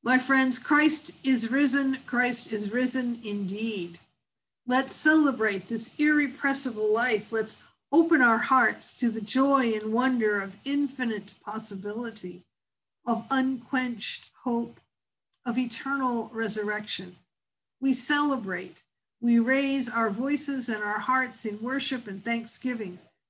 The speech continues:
to the God who lives. Resurrection happened because Christ was first prepared to die. Defying death, he refused to release his hold on life and love. So now, as he encouraged us,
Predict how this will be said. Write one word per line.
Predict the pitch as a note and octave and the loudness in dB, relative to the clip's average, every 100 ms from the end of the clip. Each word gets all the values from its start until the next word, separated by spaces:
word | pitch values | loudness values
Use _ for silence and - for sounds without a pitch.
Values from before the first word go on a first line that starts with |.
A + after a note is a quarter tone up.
| - | -6
to | G#3 | -2
the | G3 | -2
God | G#3+ G#3+ G#3+ G#3+ - - | -2 -2 0 -2 -6 -6
who | A#3 | -4
lives. | G#3 G#3 A3 G3+ E3 - - - - _ _ _ _ _ _ _ _ _ _ _ - | 0 4 4 4 -2 -12 -18 -18 -20 _ _ _ _ _ _ _ _ _ _ _ 0
Resurrection | D4 D4+ D4 D#4 D#4 C4+ | 2 4 4 4 2 0
happened | C4 C#4 C4+ C4+ C4+ C4 - | 2 2 2 2 2 0 -4
because | A#3 A#3+ A#3 | -6 0 0
Christ | A#3 C4+ C#4 C4+ B3+ | 2 2 2 0 -4
was | A#3 | -6
first | - B3+ B3+ - - | -4 -2 -2 -4 -6
prepared | B3 A3+ A#3+ A#3+ A3+ A3 | -4 0 2 2 0 -4
to | A3 | -6
die. | A3+ A3+ G#3+ F#3+ F#3 _ _ _ _ _ _ _ _ - | -2 -2 -2 -4 -10 _ _ _ _ _ _ _ _ -4
Defying | B3+ C#4 C4+ B3+ A#3+ A3+ | 0 4 4 4 4 2
death, | G#3+ G#3 C#4 - _ _ _ _ | 2 0 -2 -4 _ _ _ _
he | C4 | 4
refused | C4 A#3+ C#4+ C#4+ C#4+ C4+ | 6 4 6 6 6 4
to | D4 | 2
release | C4 B3+ C#4+ D4+ | 2 4 6 6
his | - A#3 G3+ | 4 0 0
hold | A3 G#3 F#3 G3+ - | 0 0 -2 -6 -8
on | G#3+ | -6
life | G#3 G#3+ G#3 - - _ | -2 -2 -2 -6 -20 _
and | G3+ G3+ | -2 0
love. | G3+ G3+ - _ _ _ _ _ _ _ _ _ _ _ _ _ _ _ | 0 -2 -10 _ _ _ _ _ _ _ _ _ _ _ _ _ _ _
So | - B3+ | 0 2
now, | B3 B3+ C4+ A3 G#3+ | 4 4 4 4 0
as | A3+ A3+ | -4 -2
he | - C4 B3 | 2 2 2
encouraged | A#3 A3+ A#3 G#3+ G3 - | -4 -2 -2 -2 -4 -6
us, | C4 B3 G#3+ - - | 0 0 0 -10 -18